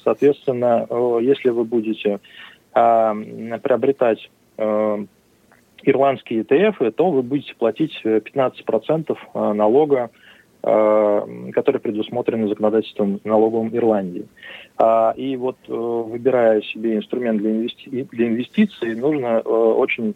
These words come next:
м, чётко понимать, э, что, э, вы, м, не во всех, э, вариантах этих инвестиций будете, э, попадать на российское налогообложение. Э, вы можете его значительно увеличить,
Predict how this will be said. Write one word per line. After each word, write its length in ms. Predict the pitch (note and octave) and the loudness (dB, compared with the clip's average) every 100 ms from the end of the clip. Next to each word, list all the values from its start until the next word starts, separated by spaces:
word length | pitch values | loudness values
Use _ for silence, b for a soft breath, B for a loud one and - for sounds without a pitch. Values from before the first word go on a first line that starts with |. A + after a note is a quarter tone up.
| _ _ _ | _ _ _
м, 580 | A2+ A2 G#2+ G#2+ G#2+ A2+ - - A#2 B2+ - B1+ B1+ - - | -6 -4 -2 -4 -6 -10 -16 -16 -12 -12 -12 -12 -12 -10 -2
чётко 280 | D#3+ - | 0 0
понимать, 400 | - A#2 C3 C#3+ - A#2 | -4 -2 2 0 0 0
э, 220 | G#2+ A2 | 2 2
что, 440 | - A#2 A2 G#2+ G#2+ _ | 0 0 2 2 -2 _
э, 420 | A#2 A2+ A2 G#2+ G#2+ B B B B _ | 0 2 4 0 -4 B B B B _
вы, 420 | C3+ B2 D3 C3 - _ | -2 2 4 4 -2 _
м, 800 | C3 A#2+ B2 A#2+ B2+ B2+ B2 B2+ | -2 -2 -2 -4 -6 -8 -10 -12
не 320 | B2+ C#3 C#3 C#3+ | -8 -4 2 2
во 100 | D3 | 2
всех, 260 | - - | 0 -2
э, 40 | A#2 | -2
вариантах 1040 | B2+ A#2+ A#2+ A#2 A2 C3 C3+ A2+ G#2+ - | 0 2 4 2 2 2 2 0 -4 -2
этих 260 | G#2+ - - | -4 -2 -2
инвестиций 560 | A2+ B2+ - G#3 - | 0 0 0 0 2
будете, 460 | A2 B2+ C#3 - A#2+ | 0 0 -2 -4 -2
э, 420 | A2+ A2+ A2+ A2 | 0 0 0 0
попадать 380 | G#2+ - A#2+ D3 | 0 0 0 0
на 60 | A2 | 0
российское 560 | G#2+ A#2+ - A2+ A2 | -2 -4 -2 0 0
налогообложение. 920 | A#2 A2+ A2+ A2+ A2+ A2+ A2+ G2+ G2 - _ - | -2 -2 0 2 4 2 0 -4 -6 -16 _ -4
Э, 640 | G#2+ G#2+ G#2+ G#2+ G#2+ G#2 | 2 4 4 4 2 0
вы 380 | G#2+ A2+ D3 C#3+ - - A#2 A2 | 0 2 2 0 -6 -12 -10 -8
можете 460 | C3 C#3 B2 - A#2 | 0 0 0 -2 0
его 180 | A2 A#2+ | 0 0
значительно 500 | A#2 - C3 A#2+ A2+ | 0 -2 -6 -2 0
увеличить, 580 | G#2+ B2 F3+ - - | 0 0 0 0 -4